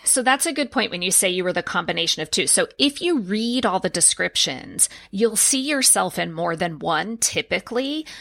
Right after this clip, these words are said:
but everyone kinda has one that's their, like, go-to. So I'll, I'll describe what they are. So the soloist is exactly what you said, where it only counts, like, I only get credit for being competent if I did it myself. And if I have to ask for help, like, this is proof that I'm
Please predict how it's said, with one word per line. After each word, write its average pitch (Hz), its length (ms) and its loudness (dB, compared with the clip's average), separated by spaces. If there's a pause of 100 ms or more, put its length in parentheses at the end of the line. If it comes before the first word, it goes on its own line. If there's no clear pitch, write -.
(140)
but 226 140 4
everyone 262 360 4
kinda 196 280 2
has 175 260 2
one 160 320 -2
that's - 240 -2
their, 151 240 -4
like, - 360 -8 (320)
go-to. - 460 -4
So 190 200 4
I'll, 208 340 2
I'll 220 160 6
describe 196 480 0
what 147 160 -4
they 151 160 -2
are. - 100 -6
So 170 360 0 (520)
the 214 100 2
soloist 233 560 4
is 208 140 0
exactly 175 460 0
what 165 160 -6
you 151 80 -8
said, - 420 -2
where 165 540 2 (680)
it 202 160 2
only 247 360 0
counts, - 680 0
like, 190 220 2
I 196 120 6
only 247 220 2
get 220 300 0
credit 190 580 0
for 202 160 -4
being 165 300 -4
competent 226 840 0
if 196 180 0
I 185 120 4
did 170 200 -4
it - 120 -4
myself. - 560 -2
And 180 80 0
if 190 100 0
I 196 80 6
have 240 280 2
to - 140 4
ask 190 240 2
for 175 140 -4
help, - 520 2
like, 175 240 2
this 220 200 2
is 214 140 0
proof - 500 -6
that 180 140 4
I'm 165 340 -2